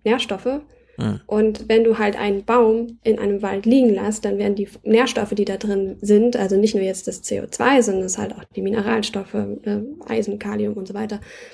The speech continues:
Speaker 1: ja wieder freigesetzt und dann können schneller neue Bäume wachsen.
Speaker 2: Hm.
Speaker 1: Und, äh, Wälder haben halt, also gerade die hier bei uns in den temperierten Bereichen, haben die Fähigkeit, große
Speaker 2: Oh, oh.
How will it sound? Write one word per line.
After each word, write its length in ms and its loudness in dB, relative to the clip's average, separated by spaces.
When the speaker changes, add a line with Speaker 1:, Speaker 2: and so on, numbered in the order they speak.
Speaker 1:
ja 100 6
wieder 180 8
freigesetzt 720 2
und 80 2
dann 160 0
können 260 -2
schneller 340 2
neue 220 2
Bäume 380 -4
wachsen. 500 -6
Speaker 2:
Hm. 180 -2
Speaker 1:
Und, 400 0
äh, 340 -4
Wälder 460 4
haben 300 4
halt, 240 0
also 160 -4
gerade 240 -4
die 140 -2
hier 220 -2
bei 80 -6
uns 220 -2
in 140 -8
den 40 -6
temperierten 480 -2
Bereichen, 420 -6
haben 320 4
die 220 -2
Fähigkeit, 800 0
große 320 2
Speaker 2:
Oh, 120 4
oh. 240 2